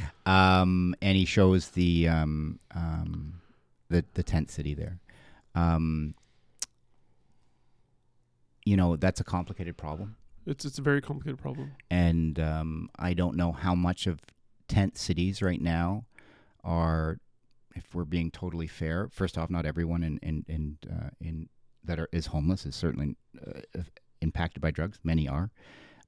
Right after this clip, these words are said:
Speaker 1: Um, but, uh, we don't have any statistics on,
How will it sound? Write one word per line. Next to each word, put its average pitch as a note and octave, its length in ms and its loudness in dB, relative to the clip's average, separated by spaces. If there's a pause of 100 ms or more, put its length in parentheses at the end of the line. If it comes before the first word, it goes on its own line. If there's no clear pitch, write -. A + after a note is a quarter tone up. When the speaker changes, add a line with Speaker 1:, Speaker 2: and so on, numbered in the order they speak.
Speaker 1:
Um, E2+ 460 2
but, D#2+ 280 2 (180)
uh, D#2 380 -2 (220)
we E2 200 -4
don't E2 200 0
have E2 120 0
any E2 220 0
statistics - 720 -4
on, D#2+ 340 -4